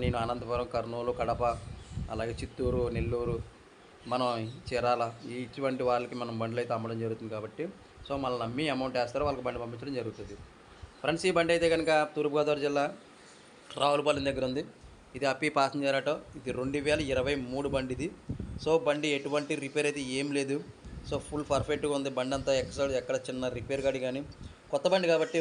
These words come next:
వన్ ఇయర్ బండి కాబట్టి చాలా బాగుంటుంది. ఈ బండి మనకి ఒక, ఒక ఆయన పెట్టాడు, డీలర్ పెట్టాడు. So మీరు ఆయనతో మాట్లాడుకోవచ్చు, ఆయనకి నెంబర్ ఇస్తాను. ఆయనకి మీరు ఎంసీ ఇవ్వాల్సి ఉంటుంది, ఎంతో కొంత ఎంసీ ఇవ్వాల్సింది, రెండు వేలు ఎంసీ ఇవ్వాల్సి ఉంటుంది, మీకు బేరం అయితే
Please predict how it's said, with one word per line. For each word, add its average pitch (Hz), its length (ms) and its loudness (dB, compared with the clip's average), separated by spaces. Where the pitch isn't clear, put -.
వన్ 147 160 0
ఇయర్ 156 160 4
బండి 147 180 2
కాబట్టి 151 300 0
చాలా 139 320 4
బాగుంటుంది. 151 380 0
ఈ 151 140 0
బండి 170 220 4
మనకి 156 300 -2
ఒక, 127 100 -2
ఒక 131 60 -2
ఆయన 165 180 0
పెట్టాడు, 160 280 2
డీలర్ 147 260 4
పెట్టాడు. 143 300 0
So 139 260 4
మీరు 139 240 0
ఆయనతో 135 320 0
మాట్లాడుకోవచ్చు, 139 540 -2
ఆయనకి 135 340 -6
నెంబర్ 131 240 0
ఇస్తాను. 139 260 -4
ఆయనకి 147 280 0
మీరు 143 160 0
ఎంసీ 143 260 -4
ఇవ్వాల్సి 143 280 0
ఉంటుంది, 135 260 -2
ఎంతో 131 140 0
కొంత 139 120 0
ఎంసీ 143 240 -4
ఇవ్వాల్సింది, 131 440 0
రెండు 127 160 -2
వేలు 131 160 0
ఎంసీ 123 220 -8
ఇవ్వాల్సి 123 300 2
ఉంటుంది, 123 260 -4
మీకు 131 180 -10
బేరం 120 240 0
అయితే 123 160 -4